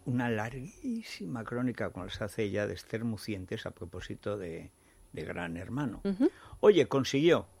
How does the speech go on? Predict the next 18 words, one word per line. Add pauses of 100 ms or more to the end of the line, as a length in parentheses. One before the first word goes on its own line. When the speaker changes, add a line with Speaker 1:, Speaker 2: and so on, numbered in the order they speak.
(360)
Speaker 1:
atacando
a
Omar (320)
por
su
desprecio
a
las
mujeres, (380)
por
el
machismo
congénito, (460)
por
su
cultura
y
tal,